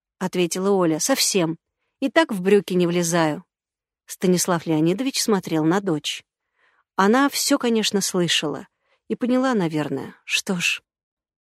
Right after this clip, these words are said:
Он смотрел на дочь, а вспоминал свой сегодняшний допрос в милиции. Там он знал, что говорить, как отвечать, как защищаться. А здесь, дома. "Не грусти, пап", —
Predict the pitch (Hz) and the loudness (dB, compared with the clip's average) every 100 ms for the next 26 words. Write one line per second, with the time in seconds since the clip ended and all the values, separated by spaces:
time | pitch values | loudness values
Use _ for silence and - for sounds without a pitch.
0 | _ _ _ _ 269 294 - 185 - 202 | _ _ _ _ 2 2 0 -2 0 0
1 | 202 185 160 156 147 - - - - - | 0 0 0 -2 -2 -8 -10 -20 -12 -4
2 | 202 - 226 247 285 294 - 208 277 - | -4 2 2 4 2 2 0 0 0 0
3 | 214 202 233 226 - 202 185 180 185 190 | 2 2 2 0 -2 -2 -4 -4 -4 -2
4 | 202 196 170 160 - 160 156 - _ _ | 2 2 2 -2 -4 -6 -8 -12 _ _
5 | _ _ - 247 262 226 185 202 208 170 | _ _ -2 2 2 2 2 0 0 -2
6 | - 196 175 165 165 156 147 - 233 233 | -4 -2 -2 0 0 0 -4 -8 -6 -6
7 | - 170 - 196 202 - _ _ 220 202 | -6 -4 -2 -2 -6 -14 _ _ -4 -2
8 | 185 175 - 190 - 185 180 _ _ _ | -4 -4 -2 -4 -4 -10 -12 _ _ _
9 | - 175 165 220 247 - - 202 240 254 | -6 -4 -2 0 0 -2 -4 2 4 4
10 | 196 165 _ _ _ _ _ _ _ _ | 0 -4 _ _ _ _ _ _ _ _
11 | _ - 240 240 277 - - 262 185 - | _ 0 0 2 -2 -2 -4 -2 -4 -6
12 | _ 220 160 | _ -6 -6